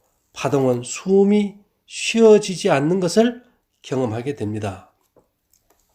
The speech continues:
그리고 유월 십 일 밤 아홉 시 사십오 분 전자파로 인한 나무와 공기의 기가 사라지면서 우리 인체의 뼈에서 나오는 모든 소리에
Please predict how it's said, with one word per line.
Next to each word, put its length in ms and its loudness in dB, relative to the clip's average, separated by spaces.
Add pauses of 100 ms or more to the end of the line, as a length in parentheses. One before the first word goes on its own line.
(840)
그리고 300 2
유월 380 4
십 300 -4
일 180 0
밤 400 0 (220)
아홉 260 4
시 180 -8
사십오 640 -6
분 300 -6 (760)
전자파로 680 4
인한 460 0 (100)
나무와 680 2
공기의 500 -2
기가 300 -4
사라지면서 1000 -6 (720)
우리 300 2
인체의 720 0
뼈에서 460 2
나오는 560 2
모든 480 -2
소리에 560 -4